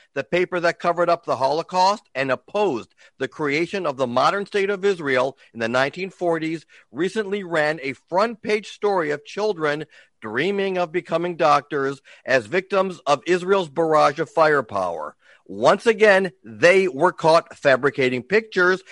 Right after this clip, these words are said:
and of course, they left out that many of these kids were killed by Hamas's own rockets that failed to fire properly into Israel. I am afraid this is just the beginning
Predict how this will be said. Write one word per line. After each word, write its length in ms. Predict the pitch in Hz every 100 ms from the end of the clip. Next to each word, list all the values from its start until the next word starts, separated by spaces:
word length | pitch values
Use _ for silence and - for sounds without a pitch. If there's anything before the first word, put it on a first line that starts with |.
| - -
and 160 | 190
of 140 | 220 220
course, 400 | - 190 190 - 117
they 160 | 165
left 280 | 175 175 -
out 200 | 165 151
that 100 | 151
many 380 | 139 156 208 202
of 100 | 170
these 220 | 147 135
kids 400 | - 127 120 123 - - -
were 140 | 156
killed 420 | - 190 208 170
by 160 | 160 165
Hamas's 580 | - 160 165 170 170 151
own 200 | 147 208 190
rockets 560 | 139 107 - 113 - _ - _
that 140 | 151 147
failed 380 | - 170 170 175
to 120 | 147 _ -
fire 260 | 175 175
properly 600 | 170 170 170 165 151 139
into 260 | 135 - 139
Israel. 480 | 160 139 110 80 - _ _ _ _ _
I 100 | 107
am 120 | 120
afraid 460 | 127 - 156 160 160
this 300 | 113 143 190
is 80 | 202
just 260 | 151 185 -
the 60 |
beginning 640 | 165 151 127 190 170 85